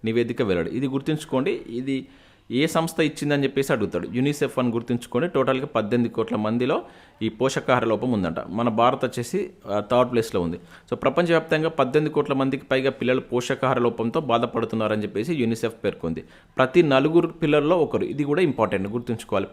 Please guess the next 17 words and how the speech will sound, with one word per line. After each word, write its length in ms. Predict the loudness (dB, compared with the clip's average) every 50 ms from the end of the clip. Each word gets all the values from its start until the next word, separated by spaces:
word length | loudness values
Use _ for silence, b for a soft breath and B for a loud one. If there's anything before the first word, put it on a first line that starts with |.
| -6
ప్రతి 220 | -6 -4 -2 0 0
నలుగురు 380 | 2 2 2 2 0 0 -2
పిల్లల్లో 400 | -2 -2 0 0 2 2 2 0
ఒకరు 440 | 0 -2 -4 -2 0 0 0 0 -2 B B B B B B -2
తీవ్రమైనటువంటి 680 | -2 2 4 4 4 4 4 2 2 2 2 2 2 0 -2 2
ఆహార 340 | 4 4 4 6 6 4 4
పేదరికంతో 640 | 4 2 0 0 0 -2 -2 -2 -2 -2 0 0 2
బాధపడుతున్నారని 720 | 4 4 6 4 4 2 -2 -4 -2 0 0 0 0 0
తెలిపింది. 420 | -2 -2 -2 -4 -4 -6 -6 -6 -2 0 2
చైల్డ్ 260 | 2 4 2 0 0 -4 -10
ఫుడ్ 280 | -6 -4 -4 -2 -2 -4 -6 -4 0 2
పావర్టీ 340 | 4 4 4 2 2 0
కావచ్చు, 340 | 0 0 0 0 0 -2 0
న్యూట్రి-, 380 | 0 0 0 0 -2 -6 -6 B B B B B B B B -2
ఆ, 120 | 0 2 4
nutrition 580 | 4 4 2 2 2 0 0 2 0 0 0 -2 -6 -4
depression 540 | -2 -2 0 2 0 0 0 0 0 0 0